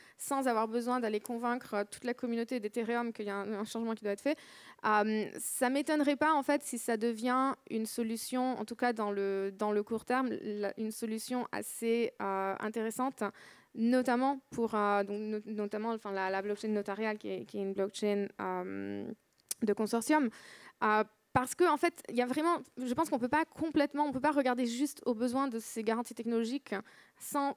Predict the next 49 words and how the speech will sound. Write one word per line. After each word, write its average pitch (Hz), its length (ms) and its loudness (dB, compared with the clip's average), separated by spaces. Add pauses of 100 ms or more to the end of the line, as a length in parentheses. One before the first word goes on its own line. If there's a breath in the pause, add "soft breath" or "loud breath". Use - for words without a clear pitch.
(140)
penser 269 320 0
aussi 269 320 -2
aux 233 80 2
besoins 233 340 0
de 220 140 4
dans 220 160 2
quelle 240 140 4
mesure 226 280 4
est-ce 220 140 -2
qu'on 214 100 0
veut 226 260 4
avoir 220 360 2
un, 208 260 2
un, 208 160 2 (160)
un 214 80 4
cer-, 233 240 2 (180)
quel 302 160 6
degré 254 360 4
de 233 80 6
gouvernabilité 226 800 2
est - 20 0
nécessaire 220 560 0
pour 240 300 0
assurer 254 400 2
aussi 226 220 0
les 202 80 4
fonctions 220 420 -4
de 208 60 -4
cette 202 180 -4
blockchain. 214 320 0 (280 loud breath)
Parce - 120 -16
que 240 80 2
ça 226 100 2
sert 226 160 2
à 233 80 4
rien 254 160 2
d'avoir 214 220 2
une 214 80 2
blockchain 220 320 0
parfaitement 254 560 0 (320 soft breath)
immuable 247 580 2 (300 loud breath)
et, 196 680 2
et 208 60 0
certifiée 247 640 -4
si - 220 -8
en 214 80 0
fin 226 140 -2
de 220 40 -4
compte 285 280 -4